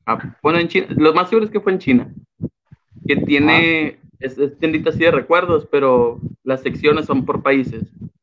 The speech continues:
Speaker 2: Ah, ok, ya, ya, ya, sí,
Speaker 1: Entonces,
Speaker 2: sí, he escuchado
Speaker 1: ah,
Speaker 2: eso.
Speaker 1: ok, la sección de México, ah, ok, llaveritos de México, su playera, que su tacita, que un tequilero, ta, ta, ah, bueno, vamos para la sección de Estados Unidos y lo mismo, sí.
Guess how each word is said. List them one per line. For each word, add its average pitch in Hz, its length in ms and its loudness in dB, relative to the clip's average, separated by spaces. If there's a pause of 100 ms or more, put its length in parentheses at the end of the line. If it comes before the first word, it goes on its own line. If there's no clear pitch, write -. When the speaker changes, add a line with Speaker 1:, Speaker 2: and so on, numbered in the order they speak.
(340)
Speaker 2:
Ah, 123 1080 2
ok, 117 80 -8
ya, 120 420 2
ya, 120 180 2
ya, 120 220 2
sí, 127 140 -8
Speaker 1:
Entonces, 127 200 2
Speaker 2:
sí, 131 60 -2
he - 20 -4
escuchado 131 360 0
Speaker 1:
ah, 123 60 4 (120)
Speaker 2:
eso. 117 100 -2
Speaker 1:
ok, 120 280 0
la 120 100 -6
sección 147 380 -2
de 170 80 0
México, 208 500 -4
ah, 139 220 -2
ok, 139 80 -6
llaveritos 127 560 -4
de 135 80 -2
México, 160 440 -4
su 156 160 -10
playera, 139 460 0
que 156 80 -10
su 135 120 -20
tacita, 139 540 -4
que 151 60 -8
un 135 120 0
tequilero, 131 500 -2
ta, 139 180 -10
ta, 151 200 -6
ah, 131 180 0
bueno, 131 240 2
vamos 135 260 -4
para 123 180 -2
la 123 60 -6
sección 123 280 -4
de 127 60 0
Estados 131 300 0
Unidos 156 400 0
y 127 100 -8
lo 117 140 -6
mismo, 127 440 -6
sí. 123 220 -18